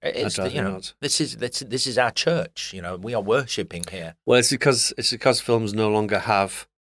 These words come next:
Speaker 1: the value that they once did. They're disposable products now. You can watch them on your phone. You can, they're completely disposable. For our generation,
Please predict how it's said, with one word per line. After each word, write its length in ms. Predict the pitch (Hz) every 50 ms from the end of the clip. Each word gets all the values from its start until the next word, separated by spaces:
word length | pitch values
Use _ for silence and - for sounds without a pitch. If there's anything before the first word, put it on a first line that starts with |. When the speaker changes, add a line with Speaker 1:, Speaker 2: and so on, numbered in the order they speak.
| _ _ _ _ _ _ _ _ _ _ _ -
Speaker 1:
the 80 | 104
value 380 | 87 107 104 107 110 110 101 92
that 220 | 92 95 92 - 90
they 240 | 92 92 90 90 _ _
once 280 | - 95 90 90 87 -
did. 320 | - 107 95 85 82 - _ _ _ _ _ -
They're 200 | 101 98 95 92
disposable 720 | - - 95 - - - 101 104 104 98 92 90 85 - -
products 340 | 98 95 90 82 - - -
now. 220 | 98 85 87 87
You 100 | 85 85
can 200 | - 98 92 90
watch 160 | 90 92 - -
them 100 | 92 90
on 80 | 85
your 80 | 85 82
phone. 380 | - - 107 95 90 90 90
You 80 | 87 85
can, 240 | - - 90 87 - _ _ - - 98 92 -
they're 220 | 107 101 104 107
completely 360 | 98 - 113 107 - 110 104 92
disposable. 540 | 98 - - 104 98 101 98 92 - - _ _ - - - - _ _
For 300 | - 113 110 101 98 110 -
our 200 | 113 120 127 123
generation, 640 | 104 104 95 92 92 95 98 92 - 98 92 90 87